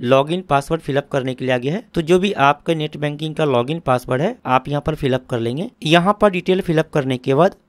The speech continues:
लॉगिन पर क्लिक करेंगे। अब आपके मोबाइल नंबर पर ओटीपी आया होगा, तो आप यहाँ पर ओटीपी को फिलअप करेंगे। इसके बाद सबमिट पर क्लिक कर लेंगे। अब यहाँ पर आपको थोड़ा सा वेट करना है।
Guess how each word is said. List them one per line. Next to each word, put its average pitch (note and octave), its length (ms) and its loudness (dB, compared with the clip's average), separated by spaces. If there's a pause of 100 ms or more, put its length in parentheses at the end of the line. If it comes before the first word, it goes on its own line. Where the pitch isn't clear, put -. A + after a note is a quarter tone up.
(140)
लॉगिन C3+ 380 2
पर F3 160 -2
क्लिक A#2 280 -2
करेंगे। C3+ 380 -4 (180)
अब E3 120 6
आपके F3+ 300 4
मोबाइल D#3+ 300 4
नंबर E3 240 2
पर E3+ 180 4
ओटीपी D#3+ 480 0
आया C3 120 6
होगा, B2+ 240 2
तो D#3 200 2
आप C3 240 4
यहाँ D3+ 140 0
पर D#3 140 0
ओटीपी C3 480 -2
को D3+ 120 2
फिलअप C3 300 0
करेंगे। C#3+ 360 0 (220)
इसके D#3 220 2
बाद G3 260 4 (100)
सबमिट F3 420 2
पर F3+ 160 0
क्लिक C3 300 -2
कर C3+ 120 0
लेंगे। C#3+ 280 -2 (240)
अब D3+ 140 6
यहाँ F3+ 120 4
पर F3+ 120 4
आपको F3+ 220 2
थोड़ा C#3+ 220 6
सा D3 120 0
वेट B2+ 180 0
करना B2 260 0
है। F#3 160 -2